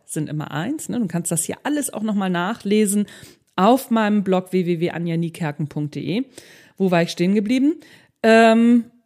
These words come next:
anyway, wir fangen jetzt einfach an und <laughs> machen weiter.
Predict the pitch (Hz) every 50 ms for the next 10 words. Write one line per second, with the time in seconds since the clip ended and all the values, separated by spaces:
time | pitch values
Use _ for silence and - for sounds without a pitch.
0 | _ _ _ - 240 247 247 226 175 175 143 131 147 143 139 - _ _ - 208
1 | 185 - 226 233 233 233 208 190 - - 185 208 - 226 202 - - - 220 262
2 | 277 226 185 226 330 - - - - - - - 466 453 233 320 302 370 - 415
3 | 415 - - - 349